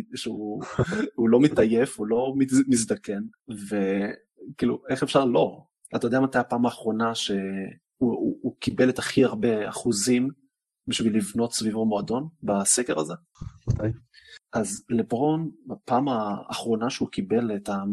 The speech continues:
Speaker 1: את האחוז הכי גבוה של לבנות סביבו מועדון, היה בפתיחת עונת אלפיים ושש עשרה. אתה קולט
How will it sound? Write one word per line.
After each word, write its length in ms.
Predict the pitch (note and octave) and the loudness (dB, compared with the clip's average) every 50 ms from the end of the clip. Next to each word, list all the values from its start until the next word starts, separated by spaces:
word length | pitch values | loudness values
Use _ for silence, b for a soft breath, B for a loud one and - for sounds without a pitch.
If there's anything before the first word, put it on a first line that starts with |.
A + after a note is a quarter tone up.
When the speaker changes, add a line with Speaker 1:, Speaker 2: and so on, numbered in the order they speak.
| G#2+ A2+ - - _ _ | -4 -4 -6 -10 _ _
Speaker 1:
את 100 | - - | -10 -6
האחוז 720 | G#3 - F#2+ G2 G2 F#2+ F#2+ G2 F#2+ F#2+ - - - A#2 A2+ | -4 -4 -4 -4 -6 -6 -6 -6 -8 -8 -2 2 2 2 2
הכי 160 | - - C3 | 4 2 4
גבוה 300 | A2+ A#2+ G#2 A2+ A#2+ A#2+ | 4 4 2 2 0 -2
של 140 | - - G#2 | 0 -2 -2
לבנות 320 | G2+ G2 - A#2 B2 B2+ | -2 -2 -2 -4 -4 -4
סביבו 280 | - - B2 A#2 B2 B2+ | -4 -4 -4 -2 0 2
מועדון, 360 | B2 A#2+ A2+ A2+ C3+ D3 C3+ | 2 2 2 0 0 -2 -2
היה 200 | G#2+ A2 A#2+ B2+ | 0 0 0 0
בפתיחת 1400 | B2 G#2+ G#2+ G#2 A#3 - _ _ _ _ _ _ _ - - - - A2+ - - - - - - _ - - - _ | 0 0 -2 -2 -4 -8 _ _ _ _ _ _ _ -16 -14 -6 -6 -4 -4 -2 -2 -4 -4 -4 _ -14 -16 -12 _
עונת 340 | - - G3+ A2 A#2 A2+ - | -6 -4 -2 -2 -2 -2 -4
אלפיים 380 | G2+ G2+ - - G#2 A2 G#2+ G2+ | -6 -4 -4 -4 -4 -2 -2 -4
ושש 320 | - - - - - - | -4 -4 -4 -6 -6 -4
עשרה. 260 | G2 - - - - - _ _ _ _ - | -4 -4 -4 -4 -6 -12 _ _ _ _ -10
אתה 120 | - - - | -8 -8 -4
קולט 420 | - - - - B3 B3+ - - | -2 0 2 2 0 -2 -4 -12